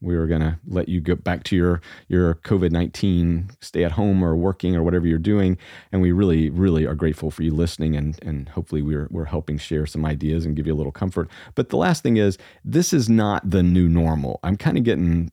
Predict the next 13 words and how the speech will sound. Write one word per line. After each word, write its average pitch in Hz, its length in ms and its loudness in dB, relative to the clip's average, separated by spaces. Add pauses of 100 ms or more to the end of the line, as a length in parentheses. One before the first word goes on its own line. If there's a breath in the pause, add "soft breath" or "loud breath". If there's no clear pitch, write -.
tired 98 280 2
of 76 80 -4
hearing 101 300 2
that 107 140 2
expression. 113 600 -2 (240 loud breath)
What 123 260 2
you're 147 160 4
experiencing 127 680 2
right 95 160 2 (100)
now 95 280 0
is 101 200 2
not 90 320 2
normal. 107 680 2